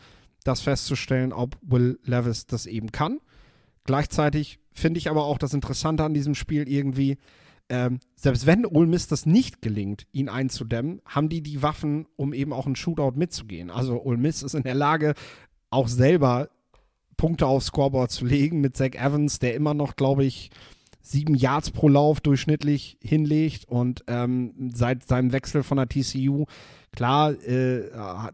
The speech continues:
hat sich das jetzt auch mal kurz finden müssen, ne? Aber du hast eigentlich nicht das Gefühl, dass das irgendwie abbricht und darüber kommen die Rebels ja auch ins Spiel, ü-, über den Lauf, um darüber auch de-, das, äh, weitere Spiel aufzuziehen. Also im Prinzip haben wir da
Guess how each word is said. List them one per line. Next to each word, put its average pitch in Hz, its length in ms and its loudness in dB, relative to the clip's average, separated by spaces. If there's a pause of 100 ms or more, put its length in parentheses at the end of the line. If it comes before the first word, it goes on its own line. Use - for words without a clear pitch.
hat 131 140 0
sich 139 140 0
das 135 180 0
jetzt 131 140 -4
auch 143 180 -2
mal 143 120 2
kurz - 300 0
finden 175 400 0
müssen, 175 320 0
ne? 139 220 0
Aber 113 320 -2 (400)
du 113 80 0
hast 117 120 2
eigentlich 123 140 4
nicht 127 200 4
das 131 120 -2
Gefühl, 135 300 -2
dass 127 140 2
das 120 140 -4
irgendwie 117 300 -4
abbricht 123 540 -2
und 117 320 -4 (460)
darüber 120 340 2
kommen 143 240 2
die 139 80 4
Rebels 131 420 2
ja 127 100 0
auch 120 200 0
ins 117 120 -4
Spiel, 131 440 -4
ü-, 123 160 -8
über 120 200 -2
den 117 140 0
Lauf, 123 400 0
um 117 100 -4
darüber 120 360 -2
auch 117 160 -4
de-, 117 240 -6
das, - 340 -4
äh, 113 460 -4 (320)
weitere 131 360 4
Spiel 127 300 -2
aufzuziehen. 127 720 -2
Also 113 260 0 (480)
im 117 140 -4
Prinzip 123 500 0
haben 135 140 2
wir 131 80 4
da 123 320 0